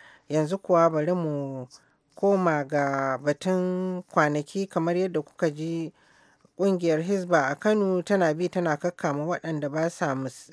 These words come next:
ba sa azumi akan cewa kuma za ta gurfanar da su a gaban kuli'a.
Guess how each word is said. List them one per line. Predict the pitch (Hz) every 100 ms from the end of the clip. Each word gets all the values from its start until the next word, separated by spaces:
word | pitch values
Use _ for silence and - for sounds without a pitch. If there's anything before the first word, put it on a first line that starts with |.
| 139
ba | 165
sa | 175 165 139
azumi | 170 147 160 190
akan | 147 - 160
cewa | - 165 139
kuma | 151 151
za | 147 165
ta | - 165
gurfanar | 123 147 151 170 147 151
da | 139
su | 131 - 139 - - _ - - -
a | 151 135 127
gaban | 135 156 156
kuli'a. | 139 135 147 131